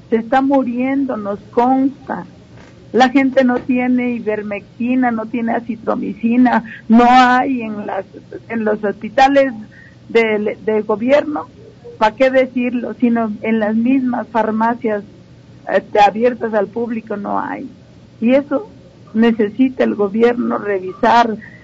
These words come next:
necesita la Secretaría, pues, invertirle más recursos, la Secretaría de Salud, para tratar, pues, de paliar un poco la pandemia.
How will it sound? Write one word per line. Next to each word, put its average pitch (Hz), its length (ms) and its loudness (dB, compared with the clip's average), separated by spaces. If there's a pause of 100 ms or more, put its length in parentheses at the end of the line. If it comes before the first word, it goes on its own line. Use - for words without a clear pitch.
(800)
necesita 220 840 2
la 214 220 4
Secretaría, 208 840 -2 (760)
pues, 214 240 0
invertirle 226 720 0
más 233 220 -2
recursos, 220 720 -6
la 196 140 0
Secretaría 202 600 -2
de 208 100 -4
Salud, 208 400 -4 (440)
para 202 260 2
tratar, 202 420 -2 (680)
pues, 214 180 -2
de 233 100 2
paliar 233 400 -2
un 254 140 -2
poco 220 300 -6
la 196 140 0
pandemia. 185 560 -10